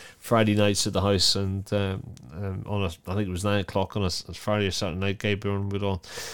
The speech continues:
So my show, The Late Late Lunch Show, is on Radio Alty. Um, we are, uh, an online radio station, and I, I'm there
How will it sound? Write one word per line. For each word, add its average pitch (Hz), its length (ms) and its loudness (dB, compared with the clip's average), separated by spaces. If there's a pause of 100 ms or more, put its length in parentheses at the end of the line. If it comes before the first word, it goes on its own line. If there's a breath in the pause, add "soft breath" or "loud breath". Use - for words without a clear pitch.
So 123 140 8
my 123 140 12
show, 143 320 12
The 113 120 8
Late 113 200 8
Late 110 160 8
Lunch 107 220 4
Show, 104 340 4
is 101 400 2
on 104 300 2
Radio 101 300 4
Alty. 104 480 4 (160)
Um, 98 600 -2 (100)
we 104 180 0
are, 98 260 2
uh, 95 160 0 (380 soft breath)
an 110 60 -2
online 104 320 4
radio 101 260 2
station, 101 580 0
and 98 200 -2
I, 98 220 0
I'm 98 280 -2
there 98 340 0